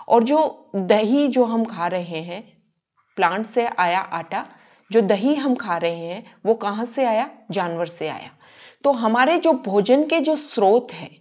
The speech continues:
भोजन जो हमें प्राप्त होता है वो या तो हमें प्लांट से प्राप्त होता है या फिर एनिमल से प्राप्त होता है।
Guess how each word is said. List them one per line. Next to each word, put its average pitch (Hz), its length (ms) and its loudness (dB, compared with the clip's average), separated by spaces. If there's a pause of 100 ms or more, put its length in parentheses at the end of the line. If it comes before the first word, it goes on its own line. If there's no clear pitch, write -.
(200)
भोजन 185 440 0
जो 214 140 0
हमें 208 340 -4
प्राप्त 214 320 0
होता 170 260 -6
है 175 300 -12 (280)
वो 214 60 0
या 208 200 4
तो 302 160 -2
हमें 269 320 -2
प्लांट 214 320 -2
से 262 140 -4
प्राप्त 233 380 -2
होता 226 260 -4
है 226 220 -8 (280)
या 214 120 6
फिर 269 340 -4
एनिमल 175 340 -2
से 165 180 -10
प्राप्त - 380 -14
होता 151 260 -16
है। - 160 -20